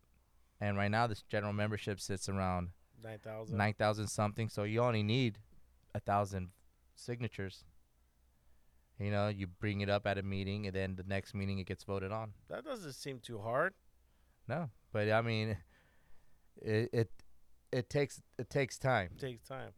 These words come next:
Speaker 1: 'Cause you have to visit the
Speaker 2: Well, I think
Speaker 1: barns.
Speaker 2: that's something we should start with, because I, I don't, I don't like that, uh,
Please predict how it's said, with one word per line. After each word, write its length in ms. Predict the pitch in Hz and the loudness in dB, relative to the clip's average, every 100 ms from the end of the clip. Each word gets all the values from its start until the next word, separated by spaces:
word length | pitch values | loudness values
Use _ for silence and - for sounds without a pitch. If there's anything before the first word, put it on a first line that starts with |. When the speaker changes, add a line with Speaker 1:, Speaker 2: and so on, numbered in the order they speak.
| - | -4
Speaker 1:
'Cause 160 | 113 | 0
you 140 | 101 113 | 4 8
have 180 | 117 | 8
to 80 | - | 6
visit 280 | 117 120 120 | 0 -2 -2
the 60 | 117 | -2
Speaker 2:
Well, 140 | 107 113 | 4 4
I 60 | |
think 80 | 107 | 6
Speaker 1:
barns. 140 | 107 113 | 4 4
Speaker 2:
that's 180 | 147 | 0
something 300 | - 143 143 | 0 -2 -2
we 120 | 131 135 | -4 -4
should 180 | 139 | -6
start 300 | 131 151 175 | -2 0 2
with, 240 | 160 123 - | 0 -4 -6
because 320 | 123 127 120 | -8 -6 -2
I, 140 | 127 - | -4 -2
I 120 | 147 | -2
don't, 240 | 143 147 147 _ - _ _ _ | 0 -2 -6 _ -20 _ _ _
I 80 | 135 | -2
don't 200 | 156 143 | 0 0
like 280 | 139 147 143 | 2 0 0
that, 220 | 143 131 | 0 0
uh, 240 | 120 110 | 0 -4